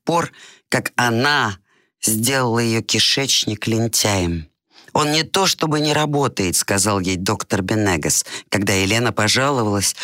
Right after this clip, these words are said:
что уже много дней не ходила в туалет. «У людей, страдающих Паркинсоном, кишечник начинает лентяйничать. Но это легко решается сливовым вареньем на завтрак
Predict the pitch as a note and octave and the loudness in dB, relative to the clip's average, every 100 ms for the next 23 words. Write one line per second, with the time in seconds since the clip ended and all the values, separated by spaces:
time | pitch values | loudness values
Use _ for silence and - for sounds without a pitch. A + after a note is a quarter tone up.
0 | - - B2 A2+ A#2 G#2+ A2+ G#2 G#2 F2 | -4 -2 0 2 2 2 0 0 -2 -2
1 | A2+ C#3 C#3 A2+ - F#2+ A2 G#2+ - - | 0 0 -2 -2 -2 0 0 0 -2 0
2 | G#2 G2+ E2 - _ - - - - - | 0 2 -2 -6 _ -6 -4 -4 -6 -4
3 | C#3+ E3+ E3+ B3 C4 A3+ G3+ G3 A3+ A3+ | 0 0 0 0 0 0 0 2 2 2
4 | F3 - D#3+ C3 C#3 - - G#3+ A3 E3+ | 0 -2 -4 0 0 2 2 2 2 0
5 | - C#3+ F3+ G#3 - E3+ D3 D#3 D3 C#3+ | 0 0 2 2 2 0 -2 -2 0 0
6 | C#3+ F3 F3+ D#3+ D3+ C#3+ D3+ D3+ B2+ - | 2 2 0 0 0 0 0 0 0 0
7 | - - - - - - - A#3 B3+ - | -2 -4 -8 -8 -6 -6 -2 2 2 2
8 | F3 F3 D#3+ - D#3 C#3+ - C3+ A#2 - | 0 0 -2 0 0 0 0 0 0 0
9 | - G#2+ - D3+ B2+ A2+ A2 G#2+ G2+ A#2+ | 0 0 0 0 0 0 2 0 0 0
10 | B2 A2 G2+ F#2+ F#2+ C3+ A3+ A3 F3 - | 0 0 0 0 0 0 0 -2 -4 -4